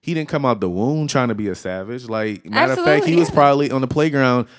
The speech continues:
Speaker 1: trying to get your attention, letting you know that he likes you, you know? But because of some of the things that he went on, and I'm not making an excuse for anyone, like, any black male, but I just feel like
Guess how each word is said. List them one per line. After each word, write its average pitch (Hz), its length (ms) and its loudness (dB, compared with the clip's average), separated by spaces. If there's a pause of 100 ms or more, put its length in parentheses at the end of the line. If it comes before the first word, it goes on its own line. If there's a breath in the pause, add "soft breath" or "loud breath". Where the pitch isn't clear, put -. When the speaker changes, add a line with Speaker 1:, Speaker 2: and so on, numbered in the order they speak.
(100)
Speaker 1:
trying 131 180 2
to 123 40 0
get 127 200 0
your 135 100 6
attention, 135 440 0
letting 120 280 -2
you 143 180 -6
know 139 160 2
that 104 160 2
he 139 100 0
likes - 360 -4
you, 87 120 -4
you 95 200 -2
know? 131 320 0 (480 soft breath)
But 123 380 0
because 135 360 0
of 123 160 2
some 127 160 -4
of 120 80 -6
the 113 80 0
things 117 200 -6
that 104 120 0
he 117 80 0
went 101 240 -2
on, 131 180 0
and 117 100 0
I'm 101 60 -2
not 101 160 -2
making 101 260 -4
an 90 120 -6
excuse 95 320 -8
for - 180 -16
anyone, 82 600 -12
like, 78 240 -16
any 127 200 -4
black 87 280 -10
male, 85 260 -8
but 90 180 -8
I 98 80 -6
just 101 220 -10
feel 110 160 0
like 95 380 -4